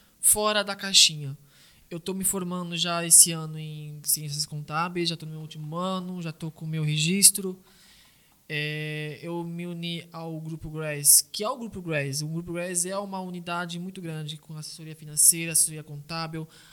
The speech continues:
Muitas pessoas, tanto pessoas físicas como pessoas jurídicas, veem a, o, contabilidade como algo, é, que não é essencial, mas é muito essencial. Então, eu vou muito defender aqui a classe contábil e a contabilidade.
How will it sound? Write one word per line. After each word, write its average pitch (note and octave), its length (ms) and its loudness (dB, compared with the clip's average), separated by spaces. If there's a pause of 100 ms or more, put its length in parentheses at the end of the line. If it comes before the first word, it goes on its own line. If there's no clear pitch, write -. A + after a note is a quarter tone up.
(560)
Muitas G#3 640 -4
pessoas, F3 600 6
tanto A#3 200 -6
pessoas G3 320 -8
físicas E3+ 420 -4
como E3 200 -12
pessoas D#3+ 600 -2
jurídicas, D3+ 460 -8
veem E3+ 260 -8
a, E3+ 160 -8
o, D3+ 600 -10
contabilidade E3 500 -12
como D#3+ 160 -12
algo, D#3+ 520 -10 (720)
é, D#3 360 -10
que - 120 -14
não F#3 140 -8
é F#3+ 80 -4
essencial, E3+ 440 2
mas E3 180 -6
é E3+ 60 -4
muito E3 280 -10
essencial. D#3 640 -2
Então, F3 320 -10
eu G3 460 -4 (800)
vou F3 220 -6
muito G3+ 440 -4
defender E3+ 500 2
aqui E3 280 -6
a - 40 -14
classe D3+ 300 0
contábil F3+ 720 -4
e G#3+ 260 -6
a G#3 60 -2
contabilidade. E3+ 840 -2